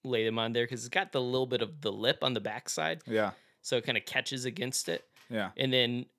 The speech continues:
Speaker 1: I locked everything in, in that semicircle against the wall.
Speaker 2: Yeah,
Speaker 1: So,
Speaker 2: I'm
Speaker 1: like,
Speaker 2: sure
Speaker 1: it was
Speaker 2: it's
Speaker 1: a
Speaker 2: fine.
Speaker 1: little,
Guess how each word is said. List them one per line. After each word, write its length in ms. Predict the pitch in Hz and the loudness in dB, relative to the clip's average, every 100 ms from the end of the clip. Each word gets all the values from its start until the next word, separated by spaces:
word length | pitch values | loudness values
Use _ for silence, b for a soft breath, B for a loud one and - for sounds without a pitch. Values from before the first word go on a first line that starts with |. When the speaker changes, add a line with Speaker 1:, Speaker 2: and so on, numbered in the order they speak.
| - | -2
Speaker 1:
I 80 | 120 | 0
locked 400 | 113 113 113 139 | 2 0 0 2
everything 440 | 113 110 120 104 | 2 0 -2 0
in, 200 | 104 104 - _ _ _ | 0 0 -4 _ _ _
in 180 | - 127 | 0 2
that 180 | 107 104 | 0 -2
semicircle 680 | - 127 113 - 110 - 101 | -2 0 0 0 0 0 -2
against 380 | 98 104 98 - | -2 -4 -4 -2
the 100 | 92 | -4
wall. 500 | 95 98 95 - - _ _ _ | -2 -4 -4 -6 -10 _ _ _
Speaker 2:
Yeah, 80 | 135 | 2
Speaker 1:
So, 60 | 139 | 4
Speaker 2:
I'm 60 | 139 | 4
Speaker 1:
like, 100 | 117 | 6
Speaker 2:
sure 80 | 143 | 6
Speaker 1:
it 20 | |
was 80 | - | 8
Speaker 2:
it's 20 | |
Speaker 1:
a 20 | |
Speaker 2:
fine. 60 | 143 | 6
Speaker 1:
little, 360 | 143 139 123 | 6 4 2